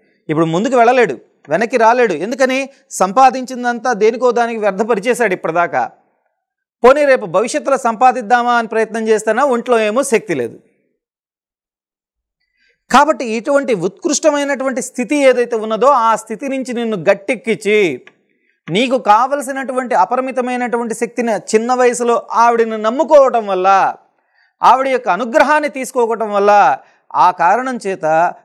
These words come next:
నువ్వు ఎలాంటి జీవితాన్ని, నీ యొక్క స్థానాన్ని నువ్వు ఎప్పుడు ఉన్నతమైనటువంటి స్థాయికి తీసుకువెళ్లాలో అమ్మవారు నిర్దేశిస్తారు, అమ్మవారు నిర్ణయిస్తారు, అమ్మవారు అనుగ్రహిస్తారు,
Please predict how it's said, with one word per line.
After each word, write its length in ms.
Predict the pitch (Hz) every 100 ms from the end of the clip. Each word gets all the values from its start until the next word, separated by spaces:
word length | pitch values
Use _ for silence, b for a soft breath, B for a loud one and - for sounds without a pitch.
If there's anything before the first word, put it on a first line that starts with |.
| -
నువ్వు 200 | 175 190
ఎలాంటి 460 | 160 165 240 269 233
జీవితాన్ని, 720 | 123 147 220 208 247 240 233
నీ 200 | 220 202
యొక్క 200 | 196 190
స్థానాన్ని 600 | - 185 202 220 214 202
నువ్వు 260 | 185 170
ఎప్పుడు 240 | 170 170 214
ఉన్నతమైనటువంటి 920 | 165 175 202 220 214 220 196 196 185
స్థాయికి 340 | - 185 180
తీసుకువెళ్లాలో 580 | 170 170 180 156 156 202
అమ్మవారు 540 | 175 170 208 208 165
నిర్దేశిస్తారు, 1040 | 233 175 160 226 226 151 156 143 165 147 - B 175
అమ్మవారు 460 | 208 240 226 196
నిర్ణయిస్తారు, 920 | 180 196 240 233 196 180 160 180 156 B B
అమ్మవారు 440 | 202 254 262 220
అనుగ్రహిస్తారు, 920 | 180 233 220 233 196 - 185 185 180